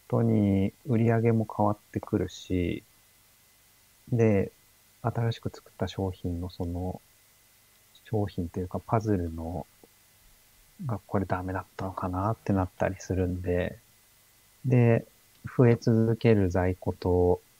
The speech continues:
作業みたいな状況を見るに、どうしたもんかなっていうのは日々思います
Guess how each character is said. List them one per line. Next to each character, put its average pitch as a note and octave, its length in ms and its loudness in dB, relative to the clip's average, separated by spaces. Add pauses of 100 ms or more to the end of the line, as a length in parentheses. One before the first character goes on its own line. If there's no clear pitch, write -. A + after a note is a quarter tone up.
(120)
作 F#2+ 200 -4
業 E2+ 280 -2
み F2+ 120 -8
た C#2+ 180 -8
い C2+ 80 -12
な C#2+ 160 -14 (800)
状 G2+ 240 0 (100)
況 G2+ 120 4
を F#2+ 140 2
見 G2 180 2
る F2+ 140 -2 (200)
に、 F#2+ 340 -4 (1120)
ど F#2 180 -2
う F2+ 60 -8
し - 100 -16
た F2+ 140 -10
も F#2+ 140 -6
ん G#2+ 80 -10
か G2+ 160 -6
な G2+ 180 -2
っ A2+ 60 -8 (100)
て G#2 100 -4
い F#2+ 60 0
う F2 60 -2
の F2 120 -4
は F#2+ 120 -6
日 F#2+ 220 -4
々 - 240 -8
思 F2+ 280 -4
い F2+ 60 -6
ま F2+ 160 -8
す - 160 -18